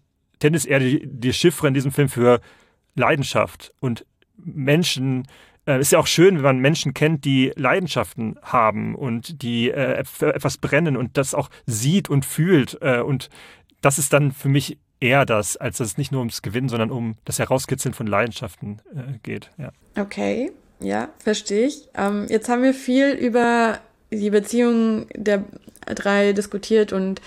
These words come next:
Speaker 2: auch über den Inhalt. Ich würde gern mit euch noch mal ein bisschen beleuchten, was das Visuelle des Films angeht, sowie eigentlich auch Tenniselemente audiovisuell dargestellt werden. Weil ein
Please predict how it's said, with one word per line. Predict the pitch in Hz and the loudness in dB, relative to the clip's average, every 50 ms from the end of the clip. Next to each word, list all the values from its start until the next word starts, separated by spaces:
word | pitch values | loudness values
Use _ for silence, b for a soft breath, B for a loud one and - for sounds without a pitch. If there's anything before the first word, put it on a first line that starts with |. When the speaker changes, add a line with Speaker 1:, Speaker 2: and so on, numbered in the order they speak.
| B B B B B B B B B | B B B B B B B B B
Speaker 2:
auch | - - 208 208 - | -4 -2 -2 -2 0
über | 196 202 | 0 0
den | 185 196 185 - | 0 0 -2 0
Inhalt. | 226 233 240 226 214 214 214 214 214 | 0 2 2 4 4 4 2 2 2
Ich | - 208 - - 208 196 | -2 -4 -6 -8 -8 -2
würde | 208 220 226 233 226 | 0 2 4 4 4
gern | 214 220 220 220 | 4 2 2 2
mit | 220 220 214 - - - | 2 0 -2 -4 -6 -2
euch | - 208 214 214 214 | 0 2 2 2 0
noch | 226 196 | -2 -2
mal | 202 208 208 208 208 202 208 202 208 202 - - - _ _ - B B B B B B B B - | 0 0 0 2 2 2 2 0 -2 -4 -8 -20 -20 _ _ -20 B B B B B B B B -4
ein | 220 214 | 0 2
bisschen | 202 226 220 - - 226 220 214 - - | 2 2 2 2 2 2 2 0 0 -2
beleuchten, | 220 196 208 202 202 208 214 220 233 226 - - - 226 220 220 220 220 214 B B B B B | 0 2 4 6 6 6 6 6 4 2 0 -2 0 2 4 4 4 2 0 B B B B B
was | - 202 208 202 - | 0 0 0 0 0
das | 214 196 - | -4 -2 0
Visuelle | 220 214 208 202 - - - 247 269 | 2 2 2 2 2 2 4 4 4
des | 247 262 254 | 4 4 2
Films | 262 - - 262 247 247 240 - | 0 2 2 2 2 2 0 -2
angeht, | - - 226 226 226 226 226 233 233 - | -2 0 0 2 2 2 2 0 0 0
sowie | - 220 208 196 190 220 220 226 - | 0 -2 -2 0 0 2 2 2 2
eigentlich | - 202 208 208 208 214 208 - - | 0 0 0 0 0 -2 -2 -2 0
auch | 196 196 196 202 208 202 - - - - 202 | 2 2 4 2 2 0 -4 -10 -14 -10 -4
Tenniselemente | - 233 233 233 240 233 - - 208 208 202 202 202 208 208 214 214 208 226 226 208 202 202 - - - - | 0 2 2 2 2 2 2 2 2 2 2 2 2 2 2 2 2 2 2 2 4 4 2 0 -2 -4 0
audiovisuell | - 202 202 202 196 185 175 185 185 175 180 190 190 185 180 | 2 2 4 4 2 2 0 0 -2 0 0 2 2 2 2
dargestellt | 185 185 185 196 190 - - 202 196 196 - | 2 2 0 0 -2 0 0 0 0 2 2
werden. | 208 214 226 233 B B B B B 208 B | 2 2 2 0 B B B B B -8 B
Weil | - 202 202 - | 0 0 2 2
ein | 208 214 226 233 240 226 233 | 2 2 2 2 2 0 -2